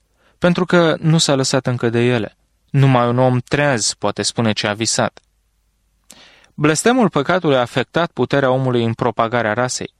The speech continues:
Omul nu poate să aducă pe lume altceva decât ceea ce este el. Fiindcă este păcătos, și urmașii săi sunt tot păcătoși. Însuși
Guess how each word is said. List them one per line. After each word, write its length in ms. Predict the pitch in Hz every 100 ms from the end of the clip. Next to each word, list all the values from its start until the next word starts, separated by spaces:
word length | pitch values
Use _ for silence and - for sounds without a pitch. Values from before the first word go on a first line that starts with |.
| _ _ _ _ _ _
Omul 320 | 147 139 131
nu 120 | 147
poate 280 | 151 117 113
să 140 | -
aducă 260 | 110 123 123
pe 120 | 110
lume 260 | 113 127 120
altceva 600 | 120 143 143 120 110 113
decât 300 | 135 117 104
ceea 220 | - 120
ce 140 | -
este 320 | 120 113 - 117
el. 280 | 131 120 - _ _ _ _ - - -
Fiindcă 260 | - 170 180
este 200 | 190 -
păcătos, 720 | 156 156 - 135 160 175 - - _ _ _
și 200 | - -
urmașii 520 | 151 113 113 110 104
săi 460 | 104 123 123 123 -
sunt 400 | - - 117 113
tot 180 | 151 151
păcătoși. 560 | 98 - - 104 - _ _ _ _ _ _ _ _
Însuși 640 | - 175 175 - 139 127